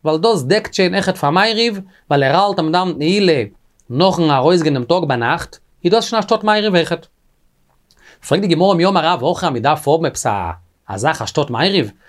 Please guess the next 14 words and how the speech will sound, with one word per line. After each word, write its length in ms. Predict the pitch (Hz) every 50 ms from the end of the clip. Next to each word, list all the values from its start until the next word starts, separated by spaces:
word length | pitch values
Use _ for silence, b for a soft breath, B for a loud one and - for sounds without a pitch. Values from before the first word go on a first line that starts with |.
| b b b -
ואמר 380 | 147 147 156 196 220 202 175 165
רב, 400 | 185 196 196 175 160 165 165 160 160 -
הלכה 460 | 165 170 160 156 175 214 214 - 220 202
כדברי 600 | - 170 160 170 220 214 196 180 170 170 196 214
אומר 160 | 208 190 180
אין 80 | 165
גמרא 240 | 156 160 190 190 180
ברכות, 560 | 147 135 139 156 151 196 208 202 196 - - - _ _ _ _ _ _ -
אז 160 | 160 147 151
תפילת 380 | - - 220 220 214 190 - -
ערבית 440 | 147 156 160 165 170 170 190 196 185 - -
רשות. 360 | 185 214 208 - 254 262 254 - - - - - _ _ _ _ _ _ _ 123
איז 80 | 123
ממילא, 440 | 117 120 117 131 160 196 202 175